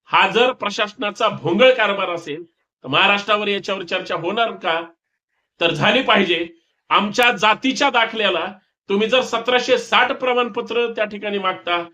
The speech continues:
कागदपत्र मागता, प्रत्येक जातीच्या दाखल्याला तुम्ही नियम अटी लावता, मग पदावर बसणाऱ्या आणि जिल्ह्याची प्रमुख असणाऱ्या एक कलेक्टर म्हणजे कोण? जर एखाद्या जिल्ह्यामध्ये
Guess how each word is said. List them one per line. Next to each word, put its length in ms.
कागदपत्र 600
मागता, 440
प्रत्येक 380
जातीच्या 460
दाखल्याला 560
तुम्ही 360
नियम 400
अटी 260
लावता, 420
मग 120
पदावर 580
बसणाऱ्या 480
आणि 160
जिल्ह्याची 580
प्रमुख 400
असणाऱ्या 540
एक 220
कलेक्टर 420
म्हणजे 280
कोण? 280
जर 200
एखाद्या 400
जिल्ह्यामध्ये 760